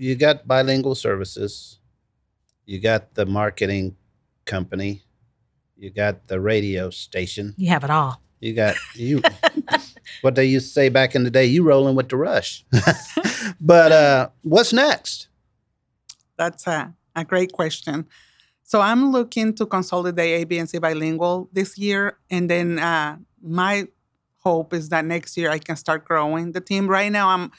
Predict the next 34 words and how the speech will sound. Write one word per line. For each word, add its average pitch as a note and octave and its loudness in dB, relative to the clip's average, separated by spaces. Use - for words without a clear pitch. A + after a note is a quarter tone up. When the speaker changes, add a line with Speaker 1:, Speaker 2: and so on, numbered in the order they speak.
Speaker 3:
using G3 -2
more, F3 0
like, D#3+ -2
um, D3+ -2
subcontractors. F#3 -4
Speaker 2:
Mm-hmm. F#3 -6
Speaker 1:
Mm-hmm. G2+ -4
Speaker 3:
You E3+ -2
know, E3 -2
I, D#3+ -2
I, D#3+ -4
I E3 -6
love, F3 0
especially, G3+ -2
like, E3+ -2
I E3 -2
get E3 -4
interns E3+ -4
from E3 -4
school, E3 -4
and D#3+ -4
I D#3 -2
love D#3+ 0
to E3+ -2
help D#3+ -2
dreamers, F3 -2
uh, D#3+ -4
young E3+ -2
Latinos. E3 -6
Speaker 1:
Mm-hmm. G#2 -4
Speaker 3:
Um, D#3+ -2
but F3+ -2
I, F3+ -2
I, D#3+ -6